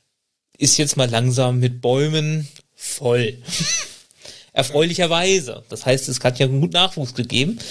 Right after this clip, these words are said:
aber jetzt müssen wir halt gucken, oder, und da war eben bei uns in der Fraktion auch ein einhellige, äh, Mei-, das war einhellige Meinung, dass wir gerne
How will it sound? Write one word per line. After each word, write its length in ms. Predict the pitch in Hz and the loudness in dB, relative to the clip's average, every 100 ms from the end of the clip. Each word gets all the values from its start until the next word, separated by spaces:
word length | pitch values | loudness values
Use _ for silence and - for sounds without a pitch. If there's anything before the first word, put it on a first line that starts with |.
| - - - | -8 -10 -6
aber 220 | 131 143 | 0 0
jetzt 200 | 147 135 | 0 -2
müssen 240 | 143 156 | -4 0
wir 140 | 143 139 | 2 2
halt 260 | 139 139 | 0 -2
gucken, 760 | - 131 151 151 160 165 165 156 - - - - | -2 0 2 2 4 4 2 -2 -12 -20 -20 -16
oder, 260 | - 143 139 - | -2 0 0 -4
und 240 | 151 143 - - - - _ | -6 -4 -4 -10 -18 -20 _
da 160 | 127 | 0
war 180 | 135 139 | 2 0
eben 160 | 147 131 | -2 -2
bei 60 | |
uns 180 | 131 139 | -2 0
in 60 | 131 | 0
der 80 | 127 | 0
Fraktion 640 | - - - 160 214 226 | -2 -2 -2 2 0 0
auch 260 | - 127 123 127 | 0 0 0 -4
ein 200 | 131 - | -6 -2
einhellige, 960 | 131 135 131 120 117 110 107 107 107 - - - - - | 0 0 0 0 2 2 2 0 -4 -10 -20 -20 -20 -6
äh, 180 | 117 110 | 0 2
Mei-, 380 | 104 110 127 113 | 2 0 0 0
das 380 | 107 120 120 117 | 0 0 0 0
war 220 | 120 110 | 0 2
einhellige 400 | 120 123 113 104 | 2 2 0 0
Meinung, 440 | 117 180 208 202 - | 0 2 0 -2 -2
dass 220 | 127 - | -2 2
wir 100 | 131 | 0
gerne 680 | 123 113 117 123 120 120 | 2 0 2 0 0 -2